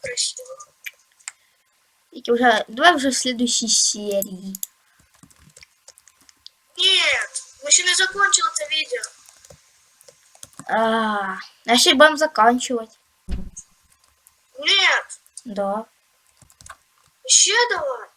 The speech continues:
Speaker 2: Щоб два дня відео йшло, то де прикол.
Speaker 1: Так воно йде минут десять.
Speaker 2: У мене ця запись йде минут десять.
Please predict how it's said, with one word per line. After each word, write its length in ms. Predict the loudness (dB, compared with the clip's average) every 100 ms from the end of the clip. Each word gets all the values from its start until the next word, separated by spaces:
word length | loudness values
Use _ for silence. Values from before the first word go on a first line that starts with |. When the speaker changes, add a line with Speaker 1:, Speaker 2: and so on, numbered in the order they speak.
| _ _ _ _ _ _ _ _ _ -20 _ -20 _ _ _ _ _ _ _ -20 -20 _
Speaker 2:
Щоб 240 | 6 6
два 140 | 8 4
дня 360 | 8 8 8
відео 280 | 4 0 2
йшло, 440 | 4 0 -2 -2
то 140 | -2 -2
де 120 | -2
прикол. 520 | -4 -10 -2 4 6 6 2 0 -16 _ _ _ _ _ _ -20 _ _
Speaker 1:
Так 220 | -6 -6
воно 200 | -2 0
йде 220 | 0 2 -2
минут 320 | -2 -6 -10 -8
десять. 400 | -4 -2 -2 -6 -14 _ -20 _ _ _ _ _ _ _ _ _ -20 _ _ _ _ _ -20
Speaker 2:
У 40 | -20 _
мене 220 | 4 6 6
ця 160 | 4
запись 420 | 6 6 6 0
йде 200 | 0 4
минут 340 | 4 4 -2 2
десять. 560 | 4 4 0 -10 -14